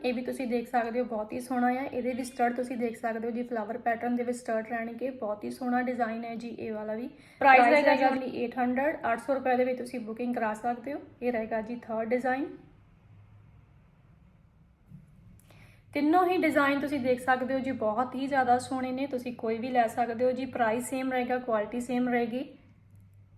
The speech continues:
Speaker 1: ਪ੍ਰਾਈਸ ਰਹੇਗਾ ਜੀ only eight hundred, ਅੱਠ ਸੌ ਰੁਪਏ ਦੇ ਵਿੱਚ ਤੁਸੀਂ ਇਹਦੀ ਬੁਕਿੰਗ ਕਰਾ ਸਕਦੇ ਹੋ। ਨੈਕਸਟ ਦਿਖਾ ਰਹੀ ਹਾਂ ਜੀ ਬਹੁਤ ਹੀ ਪਿਆਰਾ ਜਿਹਾ ਚੋਕਰ ਸੈੱਟ ਟ੍ਰੈਡੀਸ਼ਨਲ ਜਿਊਲਰੀ ਦੇ ਵਿੱਚ। ਕਲੋਜ਼ ਕੈਮਰੇ ਤੋਂ ਤੁਸੀਂ ਡਿਜ਼ਾਈਨਿੰਗ ਦੇਖ ਸਕਦੇ ਹੋ ਜੀ, ਬਹੁਤ ਹੀ ਜ਼ਿਆਦਾ ਸੋਹਣੀ ਹੈ।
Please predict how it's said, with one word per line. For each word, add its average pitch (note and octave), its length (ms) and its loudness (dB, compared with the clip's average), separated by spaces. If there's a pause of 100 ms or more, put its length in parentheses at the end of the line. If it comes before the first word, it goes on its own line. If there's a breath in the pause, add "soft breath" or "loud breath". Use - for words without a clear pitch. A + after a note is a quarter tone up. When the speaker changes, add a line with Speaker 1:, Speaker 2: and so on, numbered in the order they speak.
Speaker 1:
ਪ੍ਰਾਈਸ A#3+ 260 6
ਰਹੇਗਾ C#4 260 4
ਜੀ C4 120 -2
only B3 280 0
eight A3+ 220 -2
hundred, B3 340 2 (100)
ਅੱਠ A#3 80 -2
ਸੌ C4 120 -4
ਰੁਪਏ B3 240 2
ਦੇ A#3+ 80 -2
ਵਿੱਚ A#3+ 180 -2
ਤੁਸੀਂ A3+ 220 -6
ਇਹਦੀ A3 160 -6
ਬੁਕਿੰਗ A#3 320 -6
ਕਰਾ G#3+ 220 -4
ਸਕਦੇ A#3+ 340 -4
ਹੋ। D4 60 -6 (1200)
ਨੈਕਸਟ D4 220 -4
ਦਿਖਾ E4+ 260 8
ਰਹੀ D4+ 160 2
ਹਾਂ D4+ 60 -2
ਜੀ C#4+ 100 -2
ਬਹੁਤ B3 280 0
ਹੀ C#4 40 -4
ਪਿਆਰਾ B3+ 260 0
ਜਿਹਾ B3 180 -4
ਚੋਕਰ B3 360 -4
ਸੈੱਟ C4 320 -4 (180)
ਟ੍ਰੈਡੀਸ਼ਨਲ A#3+ 520 -4
ਜਿਊਲਰੀ B3 380 0
ਦੇ B3+ 100 -2
ਵਿੱਚ। B3+ 320 -4 (360 loud breath)
ਕਲੋਜ਼ B3+ 280 2
ਕੈਮਰੇ B3 320 0
ਤੋਂ B3 80 -4
ਤੁਸੀਂ B3+ 240 -4
ਡਿਜ਼ਾਈਨਿੰਗ A3+ 540 -2
ਦੇਖ A3+ 180 -4
ਸਕਦੇ A3+ 360 -4
ਹੋ B3 60 -2
ਜੀ, A#3+ 140 -4
ਬਹੁਤ G3+ 320 -8
ਹੀ A#3 60 -8
ਜ਼ਿਆਦਾ A#3+ 280 -4
ਸੋਹਣੀ B3 400 -4
ਹੈ। D4 60 -6